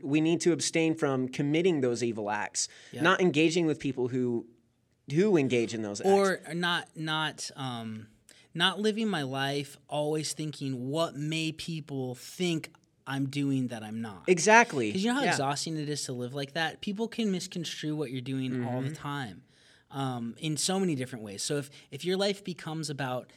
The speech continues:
Speaker 2: staying away from the appearance of evil, man, you'll be mobile, you'll be immobilized into doing nothing. And actually, Satan would like that. <laughs> He'd
Speaker 1: Yeah.
Speaker 2: like you, yeah, be so afraid of looking bad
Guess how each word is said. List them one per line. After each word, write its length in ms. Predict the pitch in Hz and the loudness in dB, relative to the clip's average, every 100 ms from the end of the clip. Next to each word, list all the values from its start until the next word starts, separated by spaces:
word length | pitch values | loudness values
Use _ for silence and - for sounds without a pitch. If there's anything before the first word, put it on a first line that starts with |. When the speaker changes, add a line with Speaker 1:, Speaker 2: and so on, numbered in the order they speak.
| - | -8
Speaker 2:
staying 560 | - - 170 175 175 160 | -6 -2 -2 0 0 0
away 420 | 139 151 147 135 | -2 -2 -2 -4
from 220 | 139 131 | -4 -4
the 180 | 131 110 | -4 -10
appearance 640 | 117 - - 202 202 - | -12 -10 -6 -4 -4 -6
of 140 | 117 110 | -8 -10
evil, 380 | 120 117 120 - - - | -12 -10 -12 -14 -16 -10
man, 100 | 220 | -8
you'll 440 | 175 156 180 180 220 | -8 -8 -6 -4 -2
be 180 | 240 | 0
mobile, 380 | 190 170 165 165 - | 0 0 -2 -6 -6
you'll 160 | 175 | -4
be 220 | 185 208 175 | -2 -2 0
immobilized 640 | 170 170 196 156 131 127 | 0 0 -2 -2 -4 -4
into 160 | 135 139 | -6 -4
doing 200 | 139 127 | -4 -2
nothing. 420 | 147 - 113 101 - | -2 -6 -10 -14 -6
And 120 | 175 | -2
actually, 460 | 196 233 247 196 123 | -2 -2 -2 -2 -2
Satan 320 | - 196 196 | -4 -4 -4
would 100 | 135 | -4
like 240 | 151 190 - | -4 -6 -10
that. 240 | - - 143 | -20 -18 -18
<laughs> 100 | - 262 | 0 2
He'd 400 | 135 - - 208 | 2 0 -2 4
Speaker 1:
Yeah. 160 | 233 | 6
Speaker 2:
like 140 | 247 262 | 6 4
you, 100 | 220 | 0
yeah, 360 | 247 311 165 | 0 0 0
be 200 | 127 190 220 | 0 -2 0
so 320 | - 214 226 | 0 0 0
afraid 640 | 220 - 196 180 131 123 | -4 -2 0 0 0 -2
of 220 | - 143 | -4 -4
looking 420 | 139 180 185 190 143 | -2 -4 -2 -4 -4
bad 460 | 131 123 113 123 | -4 -6 -8 -10